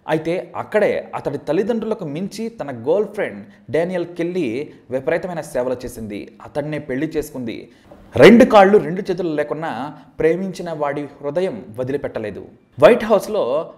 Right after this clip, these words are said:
బ్రాంజ్ మెడల్ వచ్చినప్పుడు కూడా టేలర్ అన్న మాట అందరికీ కన్నీళ్లు తెప్పించింది. తన సాహసానికి వచ్చిన పథకం తీసుకునేందుకు చేతులు లేవు. నన్ను ఇలా బ్రతికేలా చేసిన కెల్లీకే ఆ పథకం అందించమని కోరాడు. వారి పెళ్లికి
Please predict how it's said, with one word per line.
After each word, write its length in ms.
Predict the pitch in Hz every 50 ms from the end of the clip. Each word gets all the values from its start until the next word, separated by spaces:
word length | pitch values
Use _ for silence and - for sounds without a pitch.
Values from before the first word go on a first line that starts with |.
| - _
బ్రాంజ్ 440 | 104 123 139 160 202 240 254 220 180
మెడల్ 280 | 170 165 170 180 196 190 -
వచ్చినప్పుడు 360 | 151 156 - 175 165 - 165
కూడా 280 | 156 185 185 156 110 - - - - _ _ _ _
టేలర్ 280 | 196 202 214 240 240 254 - -
అన్న 140 | 151 156 151
మాట 260 | 147 143 156 160 180
అందరికీ 540 | 175 160 - - 131 147 156 185 175 196 175
కన్నీళ్లు 360 | - - 139 135 143 151 143
తెప్పించింది. 680 | 139 - 127 - 131 120 - 135 123 110 110 85 - - - - _ _ _
తన 120 | 175 165 170
సాహసానికి 720 | 156 - - 175 180 247 269 269 277 269 254 240 220 226
వచ్చిన 260 | 196 185 - 196 185
పథకం 500 | 175 - - 151 156 196 196 226 214 202 -
తీసుకునేందుకు 540 | 190 190 180 - 185 180 165 160 147 - 185
చేతులు 500 | 175 180 - - 175 170 170 185 165 143
లేవు. 500 | 127 120 107 92 95 - - _ _ 123
నన్ను 160 | 135 156 170
ఇలా 220 | 180 180 175 180 175
బ్రతికేలా 580 | 151 135 147 147 147 - _ 226 226 226 220 220 226 - 190
చేసిన 220 | 180 180 190 185
కెల్లీకే 540 | 180 - - 160 160 185 202 208 208 208 208
ఆ 160 | - - 143
పథకం 360 | 135 - 139 147 - 165 165 - -
అందించమని 380 | 156 151 151 151 156 156 147
కోరాడు. 380 | 147 - 139 131 131 120 110 107 - - _ _ _ _ _ _
వారి 180 | 127 131 135 127
పెళ్లికి 760 | 131 - - 143 147 160 175 170 151 180 175 143 120 95